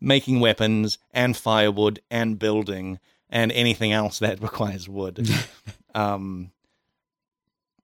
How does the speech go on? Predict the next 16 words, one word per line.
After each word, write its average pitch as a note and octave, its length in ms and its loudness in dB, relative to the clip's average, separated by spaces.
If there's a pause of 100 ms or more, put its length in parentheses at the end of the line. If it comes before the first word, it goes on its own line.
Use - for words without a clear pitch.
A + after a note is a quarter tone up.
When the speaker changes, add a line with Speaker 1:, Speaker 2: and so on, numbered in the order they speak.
(140)
Speaker 1:
yeah, C3+ 220 4 (140)
but, C#3 160 4
uh, B2+ 220 4 (400)
<laughs> - 440 -20
it's, - 260 0 (280)
yeah, C#3 140 -2 (100)
it's D#3+ 140 2
great. F#3 360 4
I, C3 260 0 (120)
I, C3+ 320 0 (500)
it, D3 160 -10 (2000)
it's D#3+ 180 2
a E3 60 2
game E3 320 0
that, C#3+ 240 2
like, A2+ 320 0